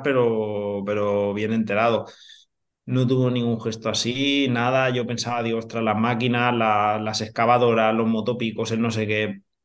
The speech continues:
Ah, ya, el, en, lo mirabas y estaba en el transportín hasta boca arriba.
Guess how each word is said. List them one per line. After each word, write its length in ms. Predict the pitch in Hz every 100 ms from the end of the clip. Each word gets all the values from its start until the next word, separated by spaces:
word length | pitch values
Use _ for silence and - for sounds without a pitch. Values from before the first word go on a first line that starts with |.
| _
Ah, 460 | - 87 92 95 - 101 120
ya, 420 | 131 131 131 127
el, 160 | 131 131
en, 320 | 127 131 131
lo 80 | 135
mirabas 580 | 139 165 180 202 226
y 60 | 160
estaba 300 | 143 143 135
en 80 | 131
el 100 | 127
transportín 920 | 127 123 127 113 143 170 190 226 - -
hasta 240 | 127 123
boca 220 | 120 113
arriba. 380 | 113 117 98 -